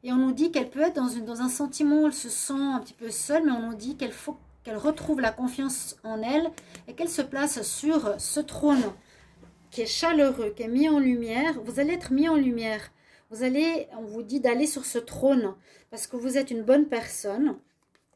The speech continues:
Euh, vous allez devoir faire un choix,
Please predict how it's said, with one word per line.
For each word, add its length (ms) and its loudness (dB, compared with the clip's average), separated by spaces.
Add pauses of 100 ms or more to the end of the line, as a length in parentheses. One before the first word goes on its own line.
(920)
Euh, 680 0 (100)
vous 160 -6
allez 140 6
devoir 300 4
faire 380 -2
un 120 4
choix, 520 -2